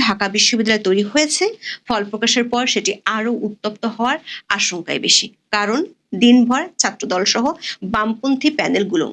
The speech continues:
শিবিরের বিরুদ্ধে অভিযোগ করেছে, আর তাদেরকে সহায়তার জন্য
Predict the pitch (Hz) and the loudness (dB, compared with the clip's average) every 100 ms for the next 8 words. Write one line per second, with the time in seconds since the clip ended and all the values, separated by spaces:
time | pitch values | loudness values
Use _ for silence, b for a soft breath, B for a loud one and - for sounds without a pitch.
0 | - - 254 233 254 226 247 233 302 - | 0 2 4 4 4 2 0 0 0 0
1 | 170 156 120 117 120 - 101 B B B | 0 -2 -2 0 0 0 -4 B B B
2 | 196 196 _ _ 233 233 294 302 339 320 | -4 -6 _ _ 0 2 0 2 4 6
3 | - 240 240 311 285 190 170 | 6 2 0 0 0 0 2